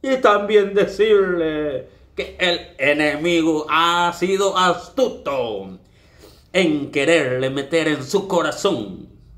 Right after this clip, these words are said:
resentimiento hacia su prójimo, hacia su hermano en la iglesia. El enemigo ha sido sagaz de que usted, cuando le haga un, le han hecho un mal, se resienta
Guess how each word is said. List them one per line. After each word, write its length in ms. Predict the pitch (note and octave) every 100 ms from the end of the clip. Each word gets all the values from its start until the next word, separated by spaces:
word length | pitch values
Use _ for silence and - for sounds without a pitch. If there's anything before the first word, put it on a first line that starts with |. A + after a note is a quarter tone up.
| - - - -
resentimiento 1120 | G#3+ G3 G#3 G3 E3 G#3+ G3 A#3+ D3 C3+ E3
hacia 220 | D3+ F3+
su 180 | C#3+ F3
prójimo, 640 | G3+ E3+ - A#2+ G#2 F2+ - - -
hacia 300 | G3+ A3 G3+
su 140 | A3
hermano 520 | G3+ F#3+ G#3+ A#3 F#3
en 100 | E3
la 60 | D#3
iglesia. 760 | E3+ E3 B2 C3+ A2+ F#2+ F#2 - - - - -
El 100 | G#3
enemigo 440 | A3 A#3 B3+ A#3+
ha 40 |
sido 240 | G3 B3+ A#3+
sagaz 640 | - G3 A#3+ G3 D#3+ - B2 G#2+ F#2+ F2+ F2+ - - - _ -
de 280 | E3 G3+ -
que 680 | G3+ F3 E3 C#3 - - _
usted, 880 | G3+ G3 - A#3 F#3+ E3 C#3+ B2+ - - _ _ _
cuando 340 | - F#3+ F3+ F#3+
le 120 | G#3+
haga 280 | F#3+ F3+ F3+
un, 340 | G3 F#3 F3
le 160 | E3+ F#3+
han 280 | G3 G3+ G#3
hecho 240 | G#3 G3+
un 120 | F#3+
mal, 520 | G3 D3+ A#2 G2+ G2+ - _ _ _
se 180 | - D3
resienta 1040 | D3+ D3 D3 D#3 C#3 F#2+ F2+ - - F#2